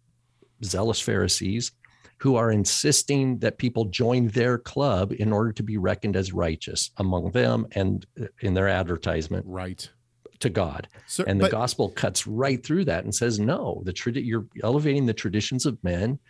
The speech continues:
Speaker 1: That new creation is about God's work by the Holy Spirit on the heart of an individual, whether they are Jewish or Gentile in background, does not matter. It's, it is the, the, the regeneration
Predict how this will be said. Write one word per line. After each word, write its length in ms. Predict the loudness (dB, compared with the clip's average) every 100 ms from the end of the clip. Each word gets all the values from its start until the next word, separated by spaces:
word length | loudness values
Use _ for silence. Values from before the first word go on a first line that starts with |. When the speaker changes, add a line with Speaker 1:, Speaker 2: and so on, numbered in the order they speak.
| -20 -20 -20 _
Speaker 1:
That 240 | 0 0
new 280 | -2 2 2
creation 720 | 2 -2 2 4 2 0 -2 0
is 200 | 0 0
about 440 | 0 -2 -2 -6
God's 400 | -4 0 0 -2
work 360 | -4 -4 -6 -6
by 220 | -4 -2
the 120 | -2
Holy 240 | -2 -2 -2
Spirit 480 | -4 -2 0 0 -6 -2
on 240 | 0 2
the 80 | 0
heart 360 | 2 0 0
of 180 | -6 -4
an 140 | -2 0
individual, 720 | 2 2 2 2 0 0 0 0
whether 340 | 0 0 0
they 160 | 0 0
are 140 | -2
Jewish 400 | -4 -2 0 0
or 100 | -2
Gentile 560 | -2 0 0 2 0 0
in 60 |
background, 540 | 0 -4 -2 -2 -2 -4 _
does 200 | 0 0
not 220 | 2 -2 2
matter. 500 | 2 2 0 -4 -10 -16 -20 -12 -6
It's, 280 | -4 -4 -4
it 160 | -2 0
is 180 | -2 -4
the, 200 | -6 -6 _
the, 480 | -4 -2 0 -4 -6 -14 _ _ _ _ _ _ _ -20 -6
the 600 | -4 -2 -2 -2 -4 -8 _ _
regeneration 1120 | 0 2 2 2 2 2 0 0 -2 -4 -6